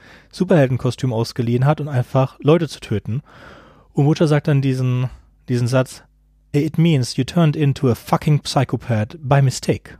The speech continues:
Ja? Also du bist ein verfluchter Irrer geworden und verfluchter Massenmörder aus dem Fehler heraus, weil du gedacht hast, du würdest verrückt werden, du hättest diese Sachen getan und dann hast du diese Sachen tatsächlich getan. Und dann versucht,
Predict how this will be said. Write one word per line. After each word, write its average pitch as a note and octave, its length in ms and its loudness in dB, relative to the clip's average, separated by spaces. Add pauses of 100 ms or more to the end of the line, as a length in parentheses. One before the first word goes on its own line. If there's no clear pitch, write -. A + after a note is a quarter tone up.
(160)
Ja? B2 200 0 (320)
Also B2+ 200 0
du A#2 80 -2
bist C3 260 0
ein B2+ 360 -4
verfluchter - 840 -2
Irrer C#3+ 240 4
geworden A2+ 460 0
und G#2 220 -4
verfluchter B2+ 500 -2
Massenmörder A#2 720 0 (800)
aus B2 240 2
dem C3+ 80 2
Fehler A3+ 260 4
heraus, G#2 420 2
weil A#2 80 4
du E3 140 0
gedacht C#3+ 460 0
hast, C3+ 360 -2
du B2+ 140 -4
würdest B2+ 260 0
verrückt C3+ 340 0
werden, C3+ 260 2
du A#2 40 0
hättest B2 200 -4
diese A2+ 200 -4
Sachen C3+ 280 0
getan A#2 420 0
und G#2+ 320 -10
dann G#2 120 -6
hast A#2 160 0
du A#2+ 60 -6
diese A#2+ 160 -2
Sachen B2+ 220 0
tatsächlich B2+ 460 -2
getan. - 440 -8 (920)
Und - 140 0
dann D3 100 4
versucht, D#3 580 0